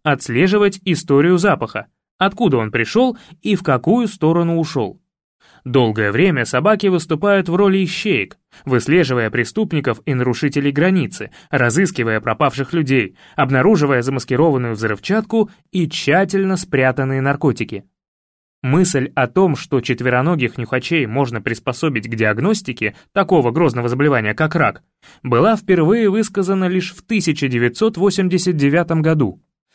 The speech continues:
В апрельском номере журнала The Lancet появилось короткое письмо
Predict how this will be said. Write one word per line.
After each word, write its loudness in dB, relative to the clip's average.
В 0
апрельском 0
номере 4
журнала 2
The -2
Lancet -2
появилось 2
короткое -2
письмо -2